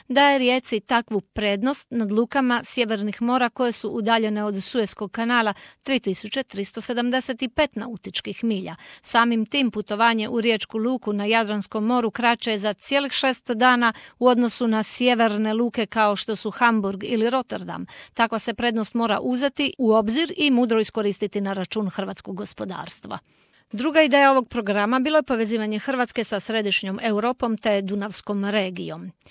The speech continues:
I treća ideja programa formulirana je u potrebi za protokom robe od riječke luke prema središnjoj Europi i balkanskim zemljama, upotrebljavajući pritom različita prijevozna sredstva. Prilikom pozdravljanja prisutnih, konzul Petrušić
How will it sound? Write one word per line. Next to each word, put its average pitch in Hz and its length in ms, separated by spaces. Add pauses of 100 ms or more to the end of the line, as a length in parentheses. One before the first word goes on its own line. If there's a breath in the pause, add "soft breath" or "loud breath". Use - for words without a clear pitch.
(160 loud breath)
I 214 120
treća 214 340
ideja 262 280
programa 262 560
formulirana 220 640
je 240 60
u 247 80
potrebi 233 500
za 208 400
protokom 226 580
robe 214 320
od 202 120
riječke 202 460
luke 240 360
prema 202 300
središnjoj 208 640
Europi 233 640
i 262 120
balkanskim 202 680
zemljama, 226 540
upotrebljavajući 214 1080
pritom 247 400
različita 196 600
prijevozna 180 560
sredstva. - 540 (260 soft breath)
Prilikom 240 400
pozdravljanja 226 800
prisutnih, 208 520
konzul 208 400
Petrušić 233 720